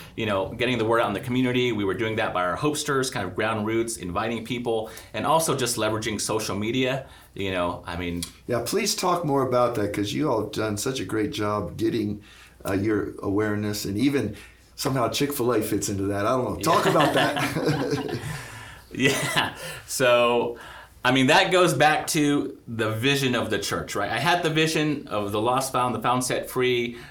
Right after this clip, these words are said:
Speaker 1: disciples of Jesus who make disciples of Jesus. We have our five core values. But what is the feeling, or again, the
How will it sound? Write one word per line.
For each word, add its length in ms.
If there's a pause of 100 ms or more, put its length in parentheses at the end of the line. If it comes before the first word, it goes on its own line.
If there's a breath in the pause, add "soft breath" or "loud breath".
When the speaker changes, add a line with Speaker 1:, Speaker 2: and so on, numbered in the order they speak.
(140 loud breath)
Speaker 1:
disciples 480
of 100
Jesus 380
who 80
make 180
disciples 460
of 100
Jesus. 400
We 100
have 200
our 140
five 260
core 160
values. 560 (420 loud breath)
But 300
what 200
is 220
the 100
feeling, 920 (340 loud breath)
or 200
again, 460
the 220